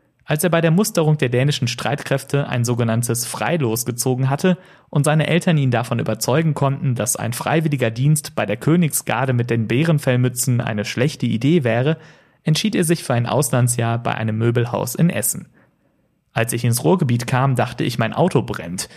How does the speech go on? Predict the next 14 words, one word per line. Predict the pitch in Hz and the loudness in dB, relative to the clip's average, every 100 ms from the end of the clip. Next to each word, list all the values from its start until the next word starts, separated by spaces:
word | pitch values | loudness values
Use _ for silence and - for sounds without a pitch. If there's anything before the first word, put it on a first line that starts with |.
| - _ _ _ _ _ - | -20 _ _ _ _ _ -4
Nach | 123 123 | -2 0
dem | 123 | 2
Runterkurbeln | 139 185 160 143 139 127 | 4 2 2 2 4 2
der | 110 | 2
Scheibe | - 113 151 147 | 0 0 2 2
merkte | 107 127 - - | 2 0 0 -2
er, | 123 120 120 - | 2 2 0 -2
dass | 123 | -2
der | 127 127 | 0 0
Gestank | 135 - 98 104 | -2 -2 -4 0
in | 127 | 2
der | 135 | 4
Luft | 160 160 - | 2 0 -6
war. | 101 - - _ | -8 -8 -12 _